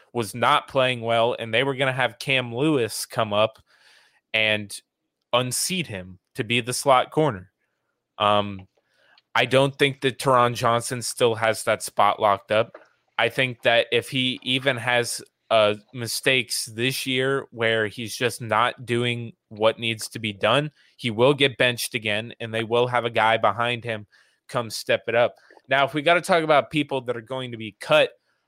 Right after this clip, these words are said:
I think a lot of them probably have to do with, you know, guys that were brought in maybe through the draft, kind of because the cornerback room, it's all a bunch of depth guys that we have, right?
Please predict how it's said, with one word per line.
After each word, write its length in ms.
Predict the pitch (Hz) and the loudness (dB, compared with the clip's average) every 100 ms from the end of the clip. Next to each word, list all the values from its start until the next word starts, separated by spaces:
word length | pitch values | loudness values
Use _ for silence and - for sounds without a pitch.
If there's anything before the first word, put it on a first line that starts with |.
| - | -4
I 100 | 135 | 0
think 180 | 185 | 2
a 60 | 180 | 2
lot 260 | 143 131 170 | 4 6 6
of 120 | 151 | 4
them 180 | 151 139 | -2 0
probably 380 | 139 139 143 | 2 4 4
have 140 | 135 131 | 2 0
to 80 | 127 | -6
do 220 | 120 135 | -8 -6
with, 300 | 135 127 - | -6 -6 -8
you 140 | 127 | -12
know, 140 | 120 120 | -8 -6
guys 480 | 107 110 127 131 - | 2 4 4 0 -2
that 220 | 127 - | -4 -2
were 140 | 113 | -4
brought 380 | 101 107 110 117 | -2 2 4 4
in 320 | 117 123 131 113 | 2 -2 -8 -6
maybe 260 | 113 127 | -4 -4
through 220 | 123 139 | -4 -6
the 100 | 131 | -6
draft, 640 | 127 110 117 143 95 - - | -6 0 2 2 0 -8 -10
kind 220 | 113 127 | -4 -4
of 60 | 135 | -4
because 320 | 135 147 - | -6 -6 -8
the 120 | 127 | -12
cornerback 680 | - 131 147 143 143 143 - | -6 -4 -4 2 2 2 0
room, 320 | 135 143 139 - _ _ | -4 -4 -6 -12 _ _
it's 200 | 127 123 | -10 2
all 160 | 143 160 | 6 6
a 40 | |
bunch 240 | 151 156 143 | 4 0 -4
of 160 | 123 | -4
depth 340 | 123 123 - - | 0 0 -2 -2
guys 420 | 104 92 90 - | 0 0 -4 -12
that 120 | - | -14
we 120 | 101 | -10
have, 220 | 98 92 | -8 -6
right? 320 | 98 101 127 | 0 0 0